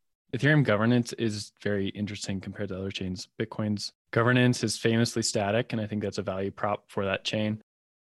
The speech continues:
Uh, and then a lot of alternatives to Ethereum, such as, like, Polkadot or Near or whatnot, they have much more fluid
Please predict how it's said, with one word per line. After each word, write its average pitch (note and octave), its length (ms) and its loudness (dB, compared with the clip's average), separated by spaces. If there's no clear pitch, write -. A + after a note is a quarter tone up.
Uh, G#2 240 0
and A2 120 2
then G#2 120 2
a G2+ 100 2
lot G2+ 220 6
of G2+ 240 -2
alternatives A#2+ 600 4
to - 140 2
Ethereum, G#2+ 920 4
such - 320 -4
as, G#2 100 -4
like, G2 180 -4
Polkadot A2 500 6
or F#2+ 180 2
Near G2+ 320 0
or F#2+ 60 0
whatnot, G2+ 380 0
they A2 100 6
have A2 200 4
much G#2+ 340 4
more G#2 600 6
fluid A2+ 720 4